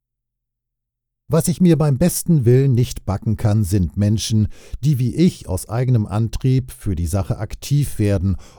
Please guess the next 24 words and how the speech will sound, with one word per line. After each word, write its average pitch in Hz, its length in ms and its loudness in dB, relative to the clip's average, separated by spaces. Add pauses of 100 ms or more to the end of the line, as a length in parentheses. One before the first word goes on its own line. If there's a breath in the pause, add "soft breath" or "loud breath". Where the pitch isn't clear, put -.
und 98 360 -2
sich 87 240 -6
entweder 98 420 -4
unmittelbar 131 720 2
an 95 80 -6
der 92 140 -4
Aktion 90 420 -2
Schwarzfahren 95 840 -4
für 95 180 -4
Gerechtigkeit 87 720 -4
beteiligen 120 720 0 (240 loud breath)
oder 170 280 4
sie 127 140 -2
nach 113 220 0
Kräften 117 500 -2
flankierend 98 760 -2
unterstützen. 104 840 -4 (720)
Etwa 98 380 -2
mit 85 260 -6
Leserbriefen, 104 800 0
Recherchen 110 760 0
oder 135 200 -2
materiellen 127 760 0
Zuwendungen 135 800 2